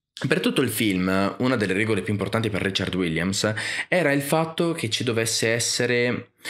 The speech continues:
questa atmosfera sognante. E quindi ci sono un sacco di sequenze che non hanno senso nel mondo reale, ma che hanno senso in questo film. Come il fatto che la principessa dorma all'aperto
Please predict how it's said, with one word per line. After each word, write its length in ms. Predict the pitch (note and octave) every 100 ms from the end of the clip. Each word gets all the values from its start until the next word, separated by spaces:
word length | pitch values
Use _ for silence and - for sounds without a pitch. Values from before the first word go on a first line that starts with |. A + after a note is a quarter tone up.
| - -
questa 280 | C#3+ C#3+
atmosfera 420 | C#3 C#3 - C3+ A#2+
sognante. 760 | - A2+ G2+ E2 E2+ F2 - - - -
E 100 | F3+
quindi 220 | F#3+ C3+
ci 80 | C#3
sono 160 | D#3+
un 60 | D3+
sacco 200 | G3 F#3+
di 80 | C#3
sequenze 420 | C3 A2+ G2 G2
che 120 | G#2
non 200 | G#2 A2+ A#2+
hanno 160 | A2
senso 340 | - A2+ F#2+ E2+
nel 140 | F#2
mondo 220 | F#2+ F#2
reale, 340 | G#2 G2 F2 A#2+
ma 100 | C#3
che 120 | D#3
hanno 100 | D#3
senso 260 | G3+ G3+
in 60 | C3+
questo 260 | D#3+ - A#2+
film. 420 | A#3 G2 E2+ E2+ - - -
Come 140 | F3
il 60 | E3
fatto 220 | D3 C3+
che 320 | C3 B2 A#2+
la 100 | A#2
principessa 520 | C#3 C3+ C#3+ C3 -
dorma 320 | A2 B2+ G#2+ F#2+
all'aperto 840 | F#2+ F2+ G2+ E2+ - A2 E3+ F#3